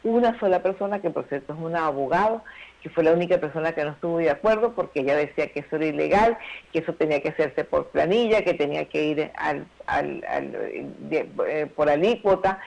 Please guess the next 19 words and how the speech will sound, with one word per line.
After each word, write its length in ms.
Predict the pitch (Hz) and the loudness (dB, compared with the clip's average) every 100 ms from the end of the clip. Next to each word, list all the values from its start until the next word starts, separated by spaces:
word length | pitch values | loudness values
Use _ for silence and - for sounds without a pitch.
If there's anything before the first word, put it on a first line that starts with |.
| - - - | -16 -8 2
pero 220 | 165 165 | 6 6
al 160 | 160 165 | 4 2
no 120 | 170 | 4
constituir 560 | 247 247 240 196 220 202 | 4 4 2 4 6 8
una 200 | 196 214 | 6 4
obligación 640 | 208 185 170 170 170 165 | 6 6 6 4 2 4
de 140 | 175 | 2
pago, 380 | 175 180 160 147 | 4 2 4 2
no 100 | 147 | 0
haber 420 | 143 170 175 170 | 2 6 6 6
sido 180 | 170 175 | 2 4
acorta-, 600 | 170 151 151 - 151 151 | 4 2 0 2 2 2
acordado 540 | - 147 143 143 147 165 | 0 -2 -2 2 4 2
en 60 | |
carta 380 | 165 165 156 156 | 2 0 0 -2
consulta 540 | 165 156 180 175 170 151 | -2 -2 0 0 2 0
ni 100 | 143 | -2
en 140 | 147 | -6
asamblea, 560 | 131 147 143 165 170 | -6 -6 -2 4 4